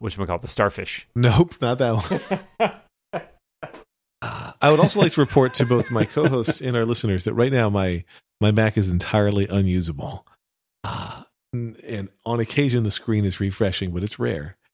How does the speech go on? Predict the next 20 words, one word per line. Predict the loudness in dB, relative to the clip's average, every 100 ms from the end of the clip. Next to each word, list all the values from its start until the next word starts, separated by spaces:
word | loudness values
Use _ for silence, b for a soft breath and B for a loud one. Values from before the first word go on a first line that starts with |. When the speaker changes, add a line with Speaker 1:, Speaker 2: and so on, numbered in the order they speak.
| _ 0
Speaker 2:
And | 2
I |
have | 2 2
no | 0 2
idea | 2 0
what | 0
will | 2
happen | 2 2 0
with | 0
my | 0 0
recording. | -2 -2 -4 -4 -10 _ 0
But | 2
you |
guys | 4 2
can | 2
still | 4 4
hear | 4 2
me. | 2
Speaker 1:
Oh, | 2
good. | 2 0 -2